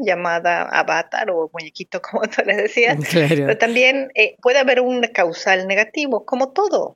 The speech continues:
Speaker 1: ¿no? Puede haber alguien que se esconde atrás del muñequito, claro, y puede haber un asesino serial atrás del muñequito, sí,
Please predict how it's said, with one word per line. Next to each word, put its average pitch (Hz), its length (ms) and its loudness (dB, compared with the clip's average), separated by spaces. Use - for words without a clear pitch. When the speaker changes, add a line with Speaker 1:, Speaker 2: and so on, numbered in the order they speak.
Speaker 1:
¿no? 247 300 -2
Puede 226 180 2
haber 226 240 4
alguien 226 240 2
que 220 100 -6
se 196 100 -10
esconde 208 360 -2
atrás 202 240 0
del 196 120 -4
muñequito, 196 580 -6
claro, 262 420 2
y 190 60 0
puede 208 220 0
haber 214 320 2
un 196 440 -2
asesino 202 500 -6
serial 190 260 2
atrás 190 220 -4
del 196 100 -4
muñequito, 202 500 -6
sí, 233 320 -4